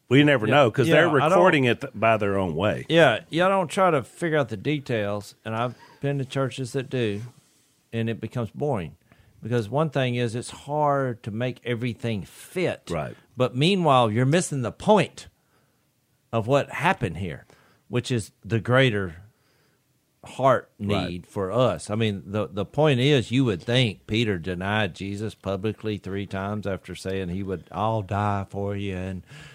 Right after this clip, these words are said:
Speaker 2: all these things. And now you have this confrontation.
Speaker 1: So, so that's what I'm saying. The two possibilities are, is that he had appeared to him privately and had a conversation, and this is the more public conversation 'cause the other disciples are there, or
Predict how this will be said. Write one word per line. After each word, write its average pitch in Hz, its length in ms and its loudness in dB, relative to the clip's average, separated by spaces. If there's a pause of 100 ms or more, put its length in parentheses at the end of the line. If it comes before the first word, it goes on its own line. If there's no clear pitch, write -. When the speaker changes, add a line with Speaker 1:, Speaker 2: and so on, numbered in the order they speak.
(220)
Speaker 2:
all 107 280 4
these 110 280 0
things. 87 560 -2 (160)
And 117 220 -2
now 127 240 4
you 131 180 4
have 120 180 2
this 104 200 -2
confrontation. 104 960 0 (440)
Speaker 1:
So, 131 240 4
so 131 220 4
that's 143 220 6
what 139 60 2
I'm 123 60 0
saying. 123 180 0
The 107 100 0
two 208 180 0
possibilities 120 800 2
are, 101 260 4
is 92 220 -2
that 95 240 2 (260)
he 139 160 2
had 160 80 6
appeared 143 300 4
to 131 100 2
him 117 100 2
privately 85 680 0 (200)
and 85 120 -10
had 104 140 2
a 90 40 -6
conversation, 92 800 -4 (200)
and 92 160 -4
this 135 240 4
is 107 140 -2
the 101 140 -4
more 95 200 -2
public 117 380 -2
conversation 85 600 -6
'cause 87 160 -8
the 90 200 -4
other 92 140 -4
disciples 92 460 -2
are 76 40 -8
there, 85 220 -4
or 123 460 6